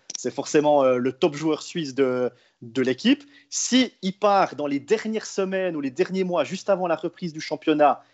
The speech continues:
et puis que ça fait vraiment un trou dans l'équipe, cette équipe peut aligner un cinquième étranger.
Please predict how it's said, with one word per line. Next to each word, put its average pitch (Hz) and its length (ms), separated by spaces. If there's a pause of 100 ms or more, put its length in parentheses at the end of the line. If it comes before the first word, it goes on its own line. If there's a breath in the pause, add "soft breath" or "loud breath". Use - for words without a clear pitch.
(120)
et 113 60
puis - 100
que - 60
ça - 80
fait 135 120
vraiment 143 340
un 123 40
trou - 520
dans 120 160
l'équipe, 175 420 (280 soft breath)
cette - 340
équipe 208 340
peut 170 120
aligner 156 380
un 147 100
cinquième 156 380
étranger. 120 420